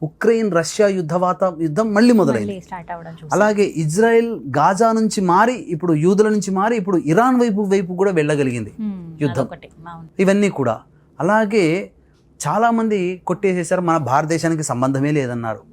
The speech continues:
Speaker 1: కానీ కట్ చేస్తే ఇరవై ఆరో తారీఖు, ఇరవై మూడో తారీఖు ఏప్రిల్ అనుకుంటా, పెహల్గాం దాడి మన భారతదేశానికే వచ్చింది కదా.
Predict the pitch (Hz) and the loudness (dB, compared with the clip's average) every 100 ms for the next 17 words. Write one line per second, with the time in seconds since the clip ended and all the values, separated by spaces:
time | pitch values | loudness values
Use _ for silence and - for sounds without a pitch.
0 | - - 135 151 131 120 120 - 143 123 | -20 -10 -8 -6 -8 -8 -10 -8 -10 -10
1 | - 160 _ _ _ _ - 120 127 135 | -10 -14 _ _ _ _ -10 -4 -2 0
2 | 131 139 135 123 120 131 120 _ 120 120 | -2 -4 -4 -6 -6 -12 -14 _ -6 -2
3 | 131 123 139 135 143 127 - 143 131 120 | -2 -2 -2 -4 -6 -8 -6 -6 -6 -8
4 | 117 113 - _ - 131 139 139 135 120 | -12 -12 -16 _ -4 -2 -2 -2 -4 -4
5 | 113 123 131 127 123 139 147 151 151 151 | -4 -4 -4 0 0 -2 -4 -4 -6 -4
6 | 151 147 147 151 | -6 -6 -10 -8